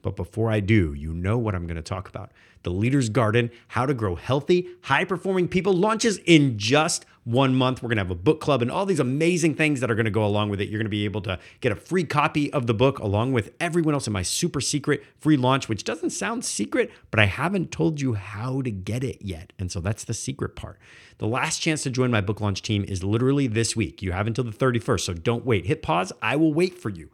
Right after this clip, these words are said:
Just hit pause, go to book dot mark tilsher dot com, and you're gonna get a free copy of the manuscript. I'm gonna mention you by name in the acknowledgement section. How cool is that? And then you're gonna be able to participate in the secret free launch. There's ten thousand people I'm trying to get to download a copy of this book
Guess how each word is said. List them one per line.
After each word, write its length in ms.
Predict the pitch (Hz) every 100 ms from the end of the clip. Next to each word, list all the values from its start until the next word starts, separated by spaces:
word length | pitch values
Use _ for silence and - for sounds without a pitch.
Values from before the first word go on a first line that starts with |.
| _ _ _
Just 200 | 131 107
hit 160 | 190 -
pause, 340 | 113 104 95
go 140 | -
to 100 | 95
book 340 | 87 82 175 - - _
dot 220 | 127 101
mark 200 | 120 123
tilsher 300 | - 117 113
dot 160 | 98 95
com, 280 | - 196 202 -
and 80 | 143
you're 100 | 123
gonna 80 | 104
get 80 | 95
a 60 |
free 180 | - 139
copy 320 | 156 165 113
of 80 | 101
the 60 | 87
manuscript. 560 | 78 82 82 - 82 - _
I'm 80 | -
gonna 120 | 120
mention 340 | 117 127 117 117
you 100 | 107
by 400 | 95 135 139 156
name 360 | 151 131 131
in 160 | 131 117
the 120 | 107
acknowledgement 600 | 98 107 135 147 101 95
section. 380 | - 92 85 139
How 120 | 131
cool 220 | 113 147 120
is 140 | 98
that? 260 | 180 120 - - -
And 160 | - 113
then 140 | 117
you're 80 | 117
gonna 160 | 107 98
be 300 | 82 113 110
able 100 | 101
to 80 |
participate 460 | 90 92 117 - 90
in 80 | 92
the 80 | 80
secret 400 | - 104 - -
free 180 | 95
launch. 280 | 90 87 85
There's 160 | 87 -
ten 340 | - 131 143
thousand 400 | 139 127 120 113
people 360 | 117 104 92 87 - -
I'm 120 | 107
trying 180 | 104 107
to 60 | 101
get 100 | 98
to 80 | 82
download 400 | 82 101 110 101
a 40 |
copy 300 | - 95 -
of 100 | 98
this 160 | 92 90
book 280 | 151 165